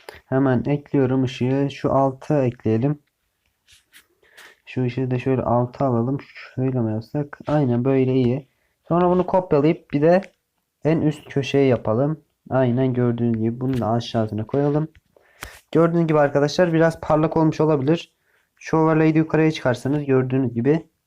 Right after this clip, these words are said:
arka planı biraz daha koyulaştırmış olursunuz. Tabii arkadaşlar bunları ben ufak yaptım. Yani aceleyle yani hızlı bir şekilde yaptığım için videoyu.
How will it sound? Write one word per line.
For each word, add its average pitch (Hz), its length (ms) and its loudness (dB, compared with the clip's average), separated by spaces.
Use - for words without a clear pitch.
arka 139 340 0
planı 131 280 -2
biraz 135 240 2
daha 135 180 2
koyulaştırmış 131 640 0
olursunuz. 131 480 -4
Tabii 208 180 2
arkadaşlar 202 460 2
bunları 196 360 4
ben 202 240 2
ufak 190 360 0
yaptım. 156 300 2
Yani 156 260 4
aceleyle 151 560 2
yani 135 220 2
hızlı 156 240 0
bir 170 60 0
şekilde 165 340 -2
yaptığım 160 340 2
için 123 200 -4
videoyu. 123 240 -2